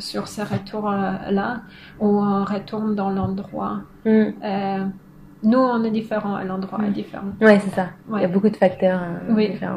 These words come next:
Speaker 1: oui,
Speaker 2: c'est ça.
Speaker 1: oui, oui.
Speaker 2: Après le P V T, euh, parce qu'on a dit que ton P V T se terminait en décembre, est-ce que
Speaker 1: Mhm.
Speaker 2: t'as une idée de ce que t'aimerais faire ? Est-ce que tu souhaites rester au Canada, retourner en France, rentrer en Pologne ou bien aller ailleurs, euh ?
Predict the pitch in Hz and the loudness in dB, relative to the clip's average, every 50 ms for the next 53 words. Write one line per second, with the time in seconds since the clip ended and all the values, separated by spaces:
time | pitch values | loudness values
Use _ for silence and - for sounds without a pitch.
0 | - 208 214 202 - 202 208 208 208 208 202 208 208 196 - - - - - - | 0 0 -2 -2 -2 -2 -2 -2 -2 -4 -4 -4 -4 -4 -4 -6 -12 -20 -20 -20
1 | - - - - - - - 208 202 - - 285 277 269 247 226 208 208 208 208 | -20 -20 -20 -20 -10 4 6 6 6 8 8 8 8 10 8 8 10 10 8 8
2 | - 226 240 269 302 330 311 - - 190 190 185 180 180 180 180 180 170 185 190 | 8 8 8 10 10 8 6 4 4 2 4 4 4 4 2 2 0 0 -4 -4
3 | - 190 185 185 180 180 190 196 190 - 196 185 190 185 180 185 185 185 196 190 | 0 2 4 4 4 4 2 0 0 0 0 2 2 2 2 2 0 2 0 0
4 | 190 - - 180 175 175 175 175 175 175 175 175 175 180 180 - - 240 269 285 | 0 0 -2 -2 -2 0 -2 -2 -4 -4 -4 -2 0 0 -2 0 0 2 4 4
5 | 277 - - 190 190 190 185 170 247 202 190 190 196 196 190 208 208 208 208 - | 2 2 2 0 4 4 4 6 8 8 10 10 8 10 10 10 8 8 8 2
6 | 202 185 196 185 180 175 175 175 - - - - - - - - - - - - | 0 2 4 4 2 2 -2 -4 -4 -6 -8 -8 -8 -14 -20 -20 -18 -6 0 0
7 | 208 202 - 208 185 - 196 190 190 - 196 190 196 190 190 190 190 202 214 233 | 2 4 6 4 4 6 4 2 4 4 2 4 6 6 6 8 6 6 4 2
8 | 254 254 262 269 240 208 196 202 208 190 185 190 196 - - 226 220 220 233 233 | 0 0 0 2 2 2 2 4 4 4 6 4 2 0 2 2 4 4 4 2
9 | 240 247 - - - - - - - - - - - - 202 196 196 - 202 190 | -2 -4 -8 -16 -20 -20 -20 -20 -20 -20 -18 -6 4 6 6 6 6 4 4 4
10 | 185 185 - 196 196 190 196 202 214 220 226 220 196 180 196 185 180 180 175 175 | 4 4 4 4 6 6 6 4 4 2 2 2 4 8 8 8 8 8 6 4
11 | 180 175 175 180 180 185 185 190 208 208 214 220 220 208 190 185 180 185 | 4 2 2 2 4 6 6 6 6 2 0 0 0 0 -2 -2 -4 -6